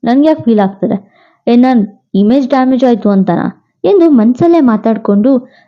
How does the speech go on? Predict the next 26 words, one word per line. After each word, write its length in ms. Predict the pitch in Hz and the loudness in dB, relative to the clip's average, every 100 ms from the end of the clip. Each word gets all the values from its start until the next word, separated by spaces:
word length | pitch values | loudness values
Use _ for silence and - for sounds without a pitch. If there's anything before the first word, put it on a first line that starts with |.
| - | -4
"ಲಕ್ಕಿ 420 | 214 202 - 269 | -2 -2 0 2
ಹೇಳಿದ 240 | 247 233 233 | 2 2 2
ಹಾಗೆ 260 | 226 220 | 0 0
ದಿಯಾ 340 | 214 208 214 226 | 0 0 0 2
ಮತ್ತೆ 280 | 226 208 226 | 0 0 -4
ಶ್ರೀಕಂಠ್ 500 | - 220 226 220 226 | -2 -4 -2 -2 0
ಅವರನ್ನ 260 | 202 202 233 | 0 0 0
ಟೆಂಪಲ್ 380 | 226 208 208 240 | 0 -2 0 0
ರನ್ 200 | 220 214 | 2 0
ಮಾಡಿಸ್ಬೇಕು, 640 | 208 196 - 202 196 185 - _ _ | 0 -2 -2 -4 -2 -6 -8 _ _
ನೋಡೋಣ, 340 | 208 214 208 202 196 - _ - | 0 2 2 0 -4 -14 _ -2
ನಾಳೆಯಿಂದ 420 | 202 202 226 208 | 0 2 2 0
ಟ್ರೈ 220 | 214 208 208 | 0 0 2
ಮಾಡ್ತೀನಿ" 600 | 214 202 196 196 190 _ _ - | 2 0 0 -2 -2 _ _ -2
ಎಂದುಕೊಂಡ 580 | 349 381 381 277 208 233 294 | 0 2 0 0 0 2 0
ಆಕಾಶ್. 440 | 214 190 170 - _ _ | 0 -2 -6 -10 _ _
ಹಾಗಾದ್ರೆ 500 | - 392 392 311 247 | -2 2 2 2 2
ಲಕ್ಕಿ 400 | 294 233 - - | 2 0 -2 0
ಏನ್ 420 | 320 208 220 339 | 2 2 2 0
ಪ್ಲಾನ್ 280 | 381 320 311 | 0 0 0
ಹೇಳಿರ್ಬೋದು? 800 | 269 254 254 226 226 226 214 214 - - - - | 0 0 0 0 -2 0 -4 -4 -12 -20 -10 -4
ಮತ್ತೆ 320 | 320 - 359 | -2 0 0
ವಿಡಿಯೋ 400 | 233 220 269 330 | 2 2 4 2
ಲೀಕ್ 240 | 311 311 | 2 0
ಮಾಡಿದ್ 380 | 294 285 294 233 | 0 0 0 0
ಯಾರು? 480 | 233 247 233 220 | 0 0 2 0